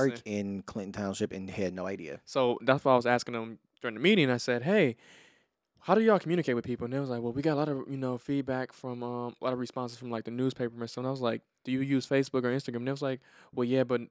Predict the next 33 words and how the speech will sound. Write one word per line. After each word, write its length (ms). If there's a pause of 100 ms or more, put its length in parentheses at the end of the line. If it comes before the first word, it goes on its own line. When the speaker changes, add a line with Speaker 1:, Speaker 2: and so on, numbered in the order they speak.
Speaker 1:
we 100
don't, 320
we're 100
not 180
consistent 480
with 140
it." 40
I 20
was 120
like, 120
"Well, 120
there 100
go 100
problem 300
number 160
one." 360
I 60
Speaker 2:
Yeah. 60
Speaker 1:
said, 240
"Because 240
no 160
one, 160 (120)
if 140
you're 80
trying 140
to 60
get 300 (460)
the 120
Speaker 2:
A 40
Speaker 1:
younger 220
Speaker 2:
younger 220
Speaker 1:
gener-, 40
Speaker 2:
demographic? 680